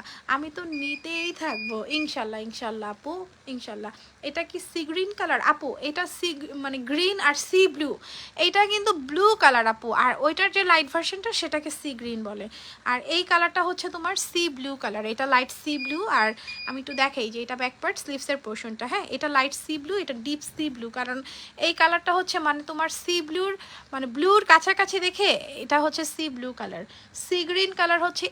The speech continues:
এইটার হালকাটা, এটার হালকা লাইট ভার্সনটা হচ্ছে তোমার সি গ্রিন কালার, বুঝছো? যার পছন্দ হবে নিয়ে নিবা। And তোমাদের ফেভারিট এই ড্রেসটা আপু, বিশ পিস প্রোডাক্ট আসছে এটা। হুম,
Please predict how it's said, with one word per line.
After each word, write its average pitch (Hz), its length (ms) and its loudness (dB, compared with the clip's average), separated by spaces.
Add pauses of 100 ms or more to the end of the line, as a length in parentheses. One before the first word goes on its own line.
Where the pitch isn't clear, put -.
এইটার 349 300 6
হালকাটা, 240 380 4 (380)
এটার 339 220 8 (180)
হালকা 302 280 4 (120)
লাইট 262 200 0
ভার্সনটা 302 460 0
হচ্ছে 320 160 -4 (100)
তোমার 349 240 -4
সি 294 180 -8
গ্রিন 240 280 -4
কালার, 214 240 -6
বুঝছো? - 260 0 (760)
যার 311 280 12 (160)
পছন্দ 359 320 2 (100)
হবে 349 200 0
নিয়ে 320 160 -4
নিবা। 254 180 0 (120)
And 294 120 0 (140)
তোমাদের 370 520 8 (200)
ফেভারিট 381 440 8 (140)
এই 359 140 6
ড্রেসটা 339 380 4
আপু, 311 180 0 (3000)
বিশ 381 200 10 (120)
পিস 403 180 6 (100)
প্রোডাক্ট 311 400 6
আসছে 294 260 -2
এটা। 202 160 -8 (340)
হুম, 392 260 -4